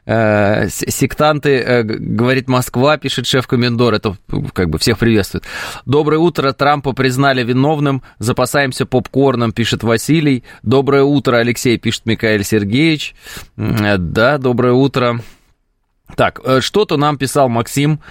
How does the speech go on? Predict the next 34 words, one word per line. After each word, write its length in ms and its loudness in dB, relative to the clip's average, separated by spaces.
про, 920 4
э, 60 0
пешеходную 480 0
зону 260 0
и 40 -2
самокаты. 560 0
Он 100 0
говорит: 200 0
«Я 140 0
сам 240 -2
самокатчик 640 -2
и 40 0
скажу, 440 -2
скажу, 340 0
что 160 -2
пешеходным 560 -2
зонам, 300 0
самокатам 580 0
действительно 440 -2
не 120 2
надо 240 0
ездить. 460 0
Сейчас 240 -2
китайцы 420 -2
сделали 340 2
самокаты, 520 0
способные 480 -2
развивать 300 0
скорость 360 0
до 120 2
восьмидесяти 500 -2
километров 260 0
в 40 -6
час, 260 -2